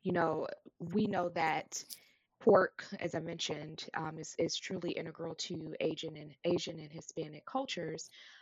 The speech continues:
Um, and specifically, Hispanics are, um, buying fresh meat at non-mainstream retailers to the tune of about forty-four percent.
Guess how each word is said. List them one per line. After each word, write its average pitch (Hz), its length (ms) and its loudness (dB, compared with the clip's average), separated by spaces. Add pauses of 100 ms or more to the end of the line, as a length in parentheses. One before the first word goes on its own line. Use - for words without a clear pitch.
(140)
Um, 160 400 2
and 180 100 -6
specifically, 185 960 0
Hispanics 190 840 0
are, 160 580 -2 (420)
um, 160 280 0 (260)
buying 180 400 0 (120)
fresh 170 280 -4
meat 165 260 -8
at 156 200 -6
non-mainstream 151 960 -10 (120)
retailers 160 580 -6
to 170 80 -8
the - 120 -10
tune 160 220 -8
of 156 100 -14
about 151 340 -6
forty-four 156 440 -8
percent. 160 400 -4